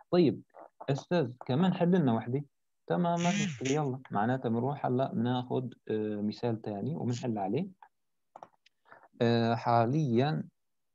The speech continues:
راح أبعت لكم أنا ذاتا بعد الدرس مثل كل مرة ببعت لكم هدول الأشياء اللي إحنا عم نحلهم هلا. طيب راح نحل واحد تاني كمان على نفس النمط، بس أنتوا حاولوا على ورقة مسودة إذا جنبكم هلا تحلوه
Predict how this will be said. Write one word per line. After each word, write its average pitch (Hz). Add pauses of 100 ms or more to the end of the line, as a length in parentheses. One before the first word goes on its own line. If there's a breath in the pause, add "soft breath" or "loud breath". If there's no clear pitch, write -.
(420)
راح 117
أبعت 131
لكم -
أنا 127
ذاتا 131
بعد 123
الدرس 127
مثل 123
كل 131
مرة 131
ببعت 113
لكم 107
هدول 110
الأشياء 101
اللي 95
إحنا 107
عم 95
نحلهم 101
هلا. 104 (960 loud breath)
طيب 131
راح 135
نحل 143
واحد 185
تاني 156
كمان 113
على 117
نفس 156
النمط، 120
بس 135
أنتوا 151
حاولوا 127
على 110
ورقة 123
مسودة 120
إذا 104
جنبكم 117
هلا 127
تحلوه 117